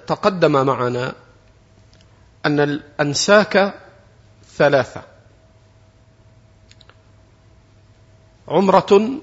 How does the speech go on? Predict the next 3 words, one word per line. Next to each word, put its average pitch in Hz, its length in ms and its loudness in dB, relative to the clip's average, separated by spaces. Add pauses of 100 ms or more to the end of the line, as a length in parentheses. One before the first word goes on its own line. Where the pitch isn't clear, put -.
(380)
مفردة، 151 520 0 (3750)
وقران، 160 1700 2 (3000)
وتمتع، 185 1900 0